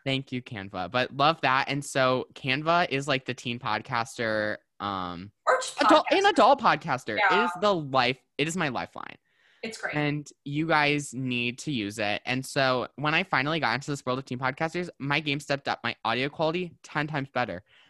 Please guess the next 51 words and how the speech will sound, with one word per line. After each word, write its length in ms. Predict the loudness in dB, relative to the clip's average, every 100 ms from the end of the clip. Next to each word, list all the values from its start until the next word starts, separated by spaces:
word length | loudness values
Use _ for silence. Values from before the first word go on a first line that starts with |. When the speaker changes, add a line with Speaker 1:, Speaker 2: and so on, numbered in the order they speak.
| _ -6
Speaker 1:
Everything 540 | -4 -4 -4 -6 -6 -6
just, 300 | -6 -6 -12 -18 _ _ _ _ -4
my 300 | 2 2 2
Speaker 2:
Yeah. 60 | -2
Speaker 1:
podcast 380 | -4 -2 -2 0
had 140 | 0
a 40 | 0
whole 220 | 0 -2
glow 320 | -2 -2 2
up. 240 | 2 0 _ _ _ _ _ _
And 120 | 0
I 100 | 0
think 240 | 0 -2 0
that 140 | -2
if 80 | -2 -6 _
I 100 | 0
would 140 | 2 0
have 100 | -4
not 320 | -4 -4 -4
discovered 360 | -8 -4 -4 -6
the 80 |
teen 200 | -12 -14
podcast 480 | -6 -6 -6 -10 -10
community, 500 | -12 -10 -8 -6 -6 -4
like, 180 | -6 -2
all 120 | -2
of 140 | -2 -4
you, 320 | -4 -2 -4
adults 460 | -2 0 0 -2 -8
too, 400 | -4 -2 -4 -10 _
shout 220 | -4 0 0
out 120 | 0
to 120 | -4
you 140 | -6
too. 280 | -6 -8 -8 -10 -4
Speaker 2:
Yeah. 300 | 0 0 -2 -12
W-, 160 | -16 -2
you 80 | 2
Speaker 1:
My 60 |
Speaker 2:
guys 220 | 4 4 4
Speaker 1:
podcast 260 | 0 0
would 80 | -2
not 260 | 0 0 0
be 140 | -2
where 180 | -2 -2
it 80 | -4
is 260 | -8 -8
right 200 | -8 -8
now. 160 | -8 -14 -16 -20 _
Speaker 2:
Yeah. 300 | -4 -2 -2 -6 -16 _ _ _ _ -2
Um, 440 | 2 4 2 -2